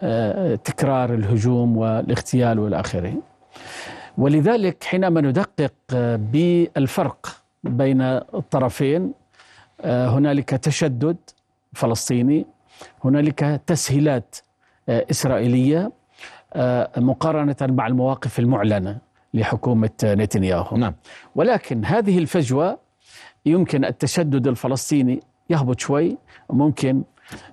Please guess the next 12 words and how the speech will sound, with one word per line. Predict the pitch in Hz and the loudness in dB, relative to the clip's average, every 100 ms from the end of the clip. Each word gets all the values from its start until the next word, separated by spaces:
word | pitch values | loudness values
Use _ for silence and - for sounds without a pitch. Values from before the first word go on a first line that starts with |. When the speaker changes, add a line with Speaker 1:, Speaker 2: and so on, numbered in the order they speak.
| _ - | _ -2
Speaker 1:
آه، | 120 - | -2 -2
التسهيلات | - 127 - 139 139 139 | -2 -2 0 0 0 -4
ال-، | 104 | -2
الإسرائيلية | 127 117 139 131 131 123 123 | 0 0 -2 -2 0 0 0
تزداد، | 113 117 110 113 92 _ _ - | 0 -2 0 0 -2 _ _ -2
ولكن | 123 139 135 | 0 0 -2
لهذا | 123 131 123 151 135 | 0 0 2 0 0
الوقت | 120 156 - _ _ _ _ - | 0 -2 -4 _ _ _ _ -2
لم | 131 131 | 2 2
يصلا | 123 - 131 160 123 - | 2 0 2 2 0 -2
إلى، | 123 117 117 - | -2 0 -2 -4
إلى | 117 110 | -2 -2